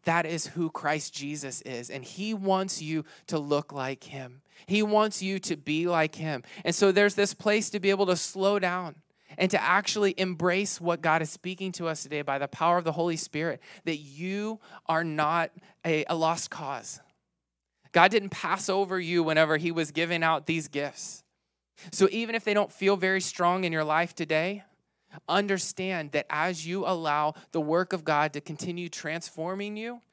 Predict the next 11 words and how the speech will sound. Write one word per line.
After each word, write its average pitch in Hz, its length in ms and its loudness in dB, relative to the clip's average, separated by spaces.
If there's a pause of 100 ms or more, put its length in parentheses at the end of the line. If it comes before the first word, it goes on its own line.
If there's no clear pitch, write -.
(240)
you'll 185 140 4
begin 185 340 -4
to 170 80 -6
see 180 240 -6
the 156 160 0
expressions 151 640 -6
of 131 120 -10
this 131 300 -4
in 151 300 -6 (240)
your 147 220 -4
life. 143 460 -2